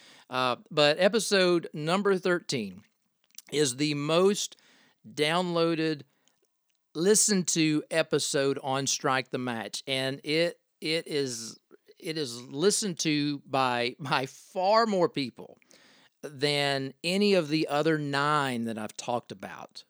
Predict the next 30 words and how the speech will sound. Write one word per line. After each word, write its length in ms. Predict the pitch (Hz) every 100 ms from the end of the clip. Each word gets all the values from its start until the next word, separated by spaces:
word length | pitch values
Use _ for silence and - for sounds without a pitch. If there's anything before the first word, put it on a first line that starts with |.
| _ -
Uh, 200 | 104 113
the, 200 | 123 135 139
the 140 | 135
distance, 600 | 117 165 208 - 202 -
the 140 | 113 120
gap 360 | 151 185 -
between 520 | 156 - 165 151 127 120
first 320 | - 180 180
and 140 | 139 143
second 360 | 165 175 160
place 340 | - 147 165 -
here 280 | 165 175 175 - - _ _
is 180 | 190 170
a 100 | 156
very 520 | 127 135 185 165 123
large 480 | 113 117 107 107 107
gap. 320 | 110 82 - _ _ _ _ _ _ -
And 160 | 151
so, 520 | 143 160 143 131 120 - _ - -
number 420 | 127 131 202 247
one, 340 | 190 120 - - _ _
the 100 | 101
number 220 | 113 165 190
one 180 | 190
most 200 | 180 175
listened 260 | 165 160 156
to 120 | 151
episode, 600 | 147 143 - 139 131 123 -
episode 540 | 170 180 - 165 -
thirteen, 640 | 156 151 - 131 110 104